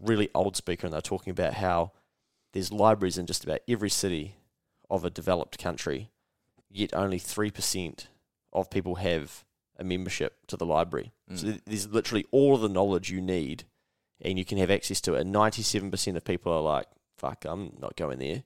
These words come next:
Speaker 2: Mm-hmm.
Speaker 1: But then you go, "Okay, three percent of people made a decision to go, I'm gonna go in there and get some knowledge." But you can probably guess that about ten percent of the three percent have actually gone,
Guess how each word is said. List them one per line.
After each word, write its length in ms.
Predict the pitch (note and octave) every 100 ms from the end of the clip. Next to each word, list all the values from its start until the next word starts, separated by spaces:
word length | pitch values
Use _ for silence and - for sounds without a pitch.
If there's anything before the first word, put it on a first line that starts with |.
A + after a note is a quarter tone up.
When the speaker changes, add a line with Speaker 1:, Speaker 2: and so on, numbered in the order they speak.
| _ _ -
Speaker 2:
Mm-hmm. 160 | A2+ E3+
Speaker 1:
But 100 | -
then 100 | A#2
you 80 | A#2
go, 80 | G#2
"Okay, 220 | F#2+ G2
three 180 | - C3+
percent 260 | B2+ - A2+
of 60 |
people 160 | G#2+ F#2+
made 180 | F#2+ F#2
a 40 |
decision 380 | F2+ - F#2 F#2
to 80 | F2
go, 340 | F2+ F2 G2+ G2+ _ _
I'm 100 | F#2 G2
gonna 340 | F#2+ F2+ F2 - _
go 180 | F#2+ F#2+
in 60 | F2+
there 100 | F2
and 80 | F#2+
get 160 | G2+
some 160 | - E2+
knowledge." 440 | D#2 E2 B2 - - _ _ _ _ _
But 100 | - G2
you 60 |
can 140 | G2+ G2
probably 400 | - F3+ B2 G#2
guess 540 | - G2+ G#2 - - _ _ F#2
that 160 | F#2+
about 460 | F2 F2 F2 - - _ _ _ _
ten 240 | - D#3+ C3+
percent 380 | - G2+ G2
of 140 | G2+ -
the 40 |
three 240 | - A2+ B2
percent 520 | G2 - E2 B2 - _ _ _ _ _
have 140 | F#2 F#2
actually 400 | F2+ - F#2 F2+
gone, 480 | F2+ F2 F2 F2+